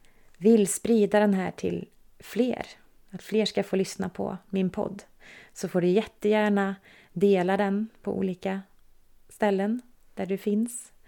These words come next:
Berätta om den och gärna tagga mig om du delar på Instagram till exempel,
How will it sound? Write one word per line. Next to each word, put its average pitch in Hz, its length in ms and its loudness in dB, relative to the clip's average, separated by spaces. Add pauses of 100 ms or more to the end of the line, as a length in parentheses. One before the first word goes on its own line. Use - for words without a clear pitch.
(600)
Berätta 196 420 -2
om 190 180 2
den 196 260 -4 (540)
och 185 340 -2 (180)
gärna 185 680 -2 (240)
tagga 185 320 -4
mig 185 340 0
om 180 180 -2
du 175 220 -2
delar 180 500 -4
på 202 380 -6
Instagram 196 680 -2
till 214 140 -6
exempel, 214 540 -8